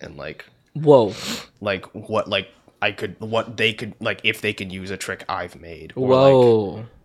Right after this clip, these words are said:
Speaker 1: I would teach them something that I learned 'cause I thought it was cool. So it's like, I've had connections and I know,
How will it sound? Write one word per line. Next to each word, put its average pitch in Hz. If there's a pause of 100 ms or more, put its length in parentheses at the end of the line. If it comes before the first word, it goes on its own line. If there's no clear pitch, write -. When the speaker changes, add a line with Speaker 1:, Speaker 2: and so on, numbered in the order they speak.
(360)
Speaker 1:
I 117
would 104
teach -
them 95
something 95
that 90
I 87
learned 82
'cause -
I 85
thought 82
it 82
was -
cool. 76 (1040)
So 107
it's 95
like, 101
I've 117
had 123
connections 104
and 98
I 98
know, 90